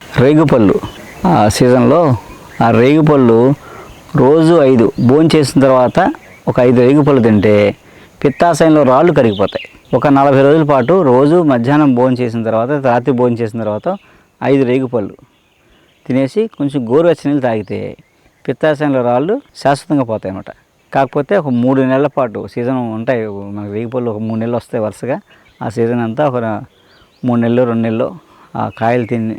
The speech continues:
తి-, కాయలు భోంచేశాక కాయలు తిని, రేగిపళ్ళు తిని వేడి నీళ్ళు తాగాలి. అలా ఒక నలభై రోజుల్లో, తొంభై రోజుల్లో చేయండి. చేస్తే పిత్తాశయంలో రాళ్ళు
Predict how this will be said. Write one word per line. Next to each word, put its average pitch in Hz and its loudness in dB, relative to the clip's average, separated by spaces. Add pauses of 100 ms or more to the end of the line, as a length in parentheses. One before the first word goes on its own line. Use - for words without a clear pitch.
(140)
తి-, 107 -6
కాయలు 113 -4 (1040)
భోంచేశాక 120 0
కాయలు 117 -4
తిని, 139 -4 (800)
రేగిపళ్ళు 120 -2
తిని 143 -6 (400)
వేడి 117 0
నీళ్ళు 123 -2
తాగాలి. 104 -6 (540)
అలా 123 0
ఒక 123 -4
నలభై 123 2
రోజుల్లో, 135 0 (280)
తొంభై 131 0
రోజుల్లో 117 0 (500)
చేయండి. 123 -6 (540)
చేస్తే 127 -6
పిత్తాశయంలో 139 -4
రాళ్ళు 131 -2